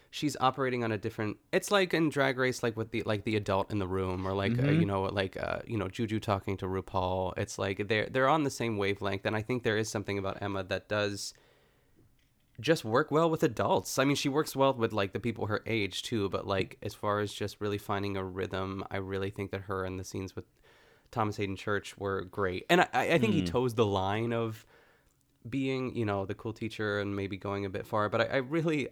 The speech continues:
Speaker 1: I really liked him in this, and I was kinda rooting for him even through all the, like, the Lisa Kudrow, Kudrow stuff, too, yeah.
Speaker 2: Yeah, well, and I think it's also the fact that, like, throughout the movie, he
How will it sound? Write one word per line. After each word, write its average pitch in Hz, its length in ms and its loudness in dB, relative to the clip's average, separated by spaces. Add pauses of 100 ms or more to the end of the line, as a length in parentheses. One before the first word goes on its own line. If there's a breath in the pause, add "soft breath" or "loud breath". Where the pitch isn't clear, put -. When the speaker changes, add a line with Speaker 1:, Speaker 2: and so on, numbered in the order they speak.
Speaker 1:
I 123 80 2
really 135 340 0
liked 104 320 0
him 98 180 -2
in 92 140 -4
this, 90 440 -4 (140)
and 101 480 -2 (120)
I 110 80 -2
was 104 160 -2
kinda 107 220 -2
rooting 98 280 -4
for 104 160 -6
him 95 440 -6 (540)
even 101 200 -4
through 95 180 -4
all 92 120 -4
the, 92 80 -4
like, 92 200 -6
the 98 140 -8
Lisa 95 300 -6
Kudrow, 95 340 -8 (220)
Kudrow 110 320 -4
stuff, - 260 -6
too, 90 220 -6
yeah. 90 240 -4 (420 loud breath)
Speaker 2:
Yeah, 190 300 8
well, 175 120 4
and 180 80 2
I 165 40 0
think 147 200 -8 (320)
it's 156 140 -6
also 165 180 0
the 135 60 0
fact 107 160 0
that, 95 100 -2
like, 95 160 -4
throughout 110 360 4
the 104 60 2
movie, 90 280 0
he 98 400 0